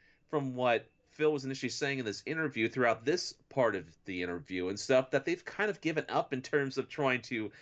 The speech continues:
compete full on with, like, these consoles, because they know for a fact it's, like,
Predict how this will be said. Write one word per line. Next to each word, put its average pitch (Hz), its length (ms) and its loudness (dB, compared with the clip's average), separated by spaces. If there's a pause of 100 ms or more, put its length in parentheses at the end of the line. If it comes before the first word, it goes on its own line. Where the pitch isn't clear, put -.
(240)
compete 151 480 -6
full 170 420 0
on 127 580 2
with, 120 280 -2
like, 117 300 2
these 117 220 -6
consoles, 143 680 -2
because 127 540 0
they 139 180 -4
know 170 180 -8
for 139 260 -2
a 107 60 -2
fact - 480 -2
it's, 143 220 -4
like, 135 240 4